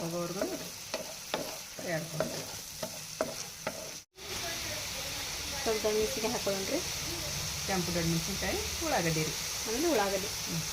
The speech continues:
Speaker 2: ಹಾಕಿ ಮತ್ತೆ ಮಿಕ್ಸ್ ಮಾಡ್ಕೊಳ್ಳೋಣ್ರಿ. ನೋಡ್ರಿ ಇಲ್ಲಿ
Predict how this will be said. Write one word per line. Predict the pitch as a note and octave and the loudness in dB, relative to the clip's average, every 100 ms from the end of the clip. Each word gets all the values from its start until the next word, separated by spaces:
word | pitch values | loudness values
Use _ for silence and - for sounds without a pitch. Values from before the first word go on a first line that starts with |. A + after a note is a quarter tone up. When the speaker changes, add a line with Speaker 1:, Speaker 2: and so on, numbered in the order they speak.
| - | 2
Speaker 2:
ಹಾಕಿ | G#3+ G#3+ D4 A3 | 4 6 6 6
ಮತ್ತೆ | - E4 | 8 6
ಮಿಕ್ಸ್ | D4+ C4+ | 6 6
ಮಾಡ್ಕೊಳ್ಳೋಣ್ರಿ. | G#3+ G3 F#3+ F#3 - - - - - - - - - - - - - - - - - - - - - - - - - - - - - _ - - - - - - - - A#3+ | 4 4 2 2 0 -2 -2 -2 -2 -2 0 0 0 -2 -2 0 0 -2 -4 -4 -2 -2 -2 -4 -2 -2 -2 0 2 2 0 -4 -10 _ -10 -6 -4 -4 -4 -4 -2 8 12
ನೋಡ್ರಿ | A3+ G#3 G3+ | 12 12 10
ಇಲ್ಲಿ | A3 | 10